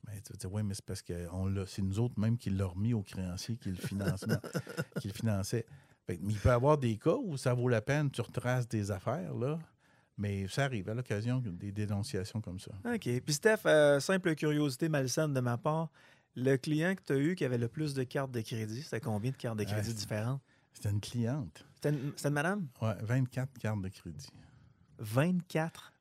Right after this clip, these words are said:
Speaker 1: Ouais.
Speaker 2: cartes de crédit.
Speaker 1: Tout a-, tout avec un solde, là. Puis c'était, euh, tu sais, c'est, c'était pas quelqu'un de, c'était pas un bandit, là.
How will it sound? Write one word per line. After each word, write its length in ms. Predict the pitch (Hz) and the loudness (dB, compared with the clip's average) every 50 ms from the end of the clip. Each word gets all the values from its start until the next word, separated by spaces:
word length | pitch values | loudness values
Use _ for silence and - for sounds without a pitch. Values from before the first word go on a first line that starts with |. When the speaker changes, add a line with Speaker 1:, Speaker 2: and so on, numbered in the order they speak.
| _ - | _ -6
Speaker 1:
Ouais. 100 | - 110 | -4 -2
Speaker 2:
cartes 380 | - 151 147 151 - - - - 113 | 0 0 0 0 -2 -4 -10 -6 0
de 120 | 107 104 | 0 0
crédit. 380 | 98 - - 123 127 120 120 113 | 0 -2 -6 -4 -4 -2 0 2
Speaker 1:
Tout 180 | 147 131 127 | 2 2 2
a-, 40 | 139 | 0
tout 200 | - - - 135 - | 0 0 -4 -2 0
avec 260 | 117 110 110 - - | 0 0 0 0 0
un 160 | 101 98 98 | 0 0 0
solde, 400 | 98 - - 110 98 90 85 82 - - | -2 -2 -4 -2 -2 -4 -6 -8 -10 -10
là. 80 | 82 90 90 - - - - - - - _ _ _ - - - - - - - - _ - | -10 -12 -12 -12 -14 -18 -18 -20 -20 -20 _ _ _ -20 -18 -16 -16 -16 -18 -20 -20 _ -8
Puis 100 | - - | -6 0
c'était, 280 | - 113 104 - 131 139 | 0 0 0 2 2 4
euh, 640 | 156 156 143 139 123 113 107 104 98 98 98 95 73 57 - - _ _ _ _ _ - - | 4 6 6 6 6 6 4 4 4 2 2 0 -2 -4 -12 -20 _ _ _ _ _ -18 -12
tu 80 | - - | -10 -8
sais, 80 | 226 | -8
c'est, 560 | - - - 113 104 95 95 95 92 92 90 104 | -8 -4 -2 0 0 0 0 0 -2 -2 -4 -6
c'était 220 | - - - 104 | -6 -2 -2 -2
pas 160 | - - 98 - - | -2 -2 -6 -6 -4
quelqu'un 600 | - 113 98 98 92 - - - 135 143 147 143 | -4 -2 -2 -2 -4 -6 -2 0 2 2 2 0
de, 440 | 135 117 - 87 85 85 82 87 107 - _ - | -2 -4 -6 -6 -6 -6 -8 -8 -10 -14 _ -18
c'était 160 | - - - | -10 -8 -6
pas 140 | 92 - 147 | -4 0 2
un 340 | 156 143 110 95 87 82 82 | 2 2 2 0 -2 -4 -6
bandit, 540 | 87 90 98 95 87 87 85 92 120 - - | -4 -4 -4 -4 -4 -6 -6 -6 -6 -4 -4
là. 280 | 127 113 120 131 139 | -2 0 0 0 0